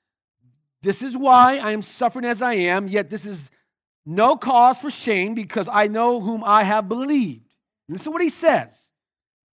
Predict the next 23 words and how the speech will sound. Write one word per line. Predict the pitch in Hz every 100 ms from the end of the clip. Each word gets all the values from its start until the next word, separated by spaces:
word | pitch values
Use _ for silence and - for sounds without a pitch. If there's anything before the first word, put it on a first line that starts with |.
| _ _ _
"and | 202 196 202
am | 233 226
convinced | - 226 202 160 359 392 185 - - - - _ _ _ _ _ _ _ _ _ _ _
that | 180
he | 160 269 226
is | 156 -
able | 277 302 302
to | 151 202
guard, | 143 147 180 190 180 160 139 104 _ _ _ _ _ _ _ _ _ _ _
protect, | 175 151 - 233 214 160 - - _ _ _ _ _ _
preserve, | - 175 131 226 226 208 165 120 _ _ _ _ _
keep | - 339 294 170 _ _ _ _
what | 170 180
I | 190
have | 196 180
entrusted | 175 - 254 - 214 165
to | 220
him | - 202 160 160
until | 160 - 156
that | 139 147 135
day." | 120 104 _ _ _ _ _ _ _ _ _ _ _ _ _ _ _ _ _ _ _ _ _ -
The |
great | 170 233 240